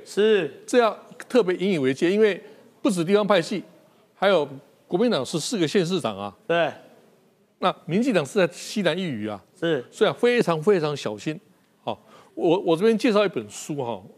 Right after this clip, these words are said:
Speaker 2: 这我拜读的哈，叫做，请，请把它拉近哈，叫做《步步为营》。里面三个人，其中有两位我们都非常熟，葛莱仪跟普瑞泽。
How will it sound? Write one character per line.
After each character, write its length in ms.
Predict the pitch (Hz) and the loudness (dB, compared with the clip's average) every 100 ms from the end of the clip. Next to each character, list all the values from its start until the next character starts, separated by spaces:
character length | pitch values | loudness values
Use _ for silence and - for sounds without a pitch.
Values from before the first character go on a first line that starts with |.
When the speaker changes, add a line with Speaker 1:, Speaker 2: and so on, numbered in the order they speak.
| - | -4
Speaker 2:
这 100 | 180 147 | -4 -4
我 100 | 135 | -4
拜 160 | 170 | -2
读 160 | 131 113 | -2 -6
的 140 | 107 | -10
哈， 200 | 107 104 - _ _ _ _ _ _ _ _ _ _ _ - | -10 -12 -16 _ _ _ _ _ _ _ _ _ _ _ -4
叫 80 | 170 | 0
做， 260 | 165 147 - _ _ - _ | 2 0 -4 _ _ -20 _
请， 240 | - 151 160 | -16 -14 -10
请 220 | 131 131 | -10 -6
把 80 | 123 | -2
它 40 | |
拉 160 | 147 151 | 0 0
近 160 | 143 135 | 0 -6
哈， 220 | 117 104 - | -6 -10 -2
叫 160 | 170 | -2
做 20 | 165 | -2
《步 120 | 214 | -2
步 180 | 190 143 | 0 2
为 240 | 135 123 | 0 -2
营》。 60 | 123 - _ _ _ _ _ _ _ _ _ _ _ | -6 -12 _ _ _ _ _ _ _ _ _ _ _
里 200 | 220 139 | -6 0
面 120 | 214 | 0
三 240 | 202 202 196 | 2 0 2
个 80 | |
人， 220 | 151 139 190 _ _ | 0 0 -6 _ _
其 160 | - 160 | -10 -2
中 120 | 180 | 0
有 60 | |
两 140 | 156 131 | 2 2
位 60 | |
我 60 | 151 | -2
们 80 | 127 | -2
都 80 | 131 | -2
非 80 | |
常 140 | 139 120 | -2 -4
熟， 240 | - 107 _ _ | -8 -10 _ _
葛 100 | - | -2
莱 160 | 135 160 | 2 2
仪 200 | 156 160 - _ | 2 -4 -12 _
跟 180 | - 170 | -6 -6
普 140 | - 143 | -4 -2
瑞 120 | 139 | -2
泽。 220 | - 113 | -2 -14